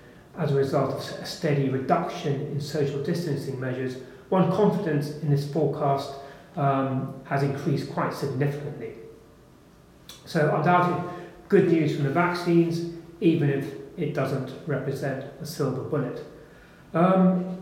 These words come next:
in terms of how much upside there is for markets from here, near term, I mean, we do think quite a lot of the good news is priced in, at least short term, but longer term, if we do now get this global recovery next year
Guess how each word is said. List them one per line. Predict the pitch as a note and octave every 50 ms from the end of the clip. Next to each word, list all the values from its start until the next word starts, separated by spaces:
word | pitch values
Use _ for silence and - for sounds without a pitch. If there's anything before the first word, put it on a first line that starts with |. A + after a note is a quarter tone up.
| - -
in | G#3+ G3+
terms | - - A#3 A#3+ B3 C4+ - -
of | A3+ G3+ - - - - -
how | - G3+
much | G3 G3 F3
upside | - - - G#3 G#3 G#3 - - F3 D3+ D3 C#3+ C#3+
there | C#3+ C3+ C3+
is | C#3 C3+
for | - - C#3+
markets | C3+ C#3 D3 D3 D3 - - - -
from | - C#3+ C#3 -
here, | D3+ D#3 E3 F3+ F3+ F3+ F3 - - -
near | D#3 F3 G3+ G#3 G#3
term, | G3+ - G3+ F3+ F3+ F3 E3+ E3 D#3 C#3+ - - - - - - -
I | - D3
mean, | D3 D3
we | D3 C#3+
do | D#3 D3 -
think | - E3 C#3+ C3 - - - - - - - -
quite | - - E3 D3+
a | C#3+
lot | D3 C#3+ C#3
of | C3+
the | C3+ C#3 - - - - - -
good | - D3 D3 D3
news | D3+ D#3+ D#3+ E3 D#3+ - - - - -
is | - - D#3 C#3 C3+ B2+ B2 - - - - - - - - - - - -
priced | - - F#3+ E3+ C#3+ - - - -
in, | D#3+ F#3 F#3+ G3 F#3+ - - - -
at | C#3+ C3+
least | C#3+ C3+ - - -
short | F#3+ F#3+ G#3 G#3+ -
term, | - F3 D#3 D3+ D#3+ D#3+ E3+ E3+ E3 - - - - - - - - - - -
but | - F#3 E3+ D3
longer | - G#3+ A3+ A3+ G#3 G3+ -
term, | - - E3+ D3+ D3 D3 D3 - - - - - - - -
if | G3+ F3+ - - - - - - -
we | D#3 C#3+
do | C#3+ D3 E3 E3+ F3 E3
now | D3+ D3+ D3 D3 D3 C#3+ C#3 C#3+
get | - D3 D3 D3 -
this | - D3 C#3 C#3+ - - -
global | - D3 D3+ D3 C#3+ C#3
recovery | C3+ C#3 C#3 - D#3 D3 D3 D#3 D#3
next | D3+ D#3+ C#3 - - - E3
year | D#3+ E3+ F3 F3+ F3 F3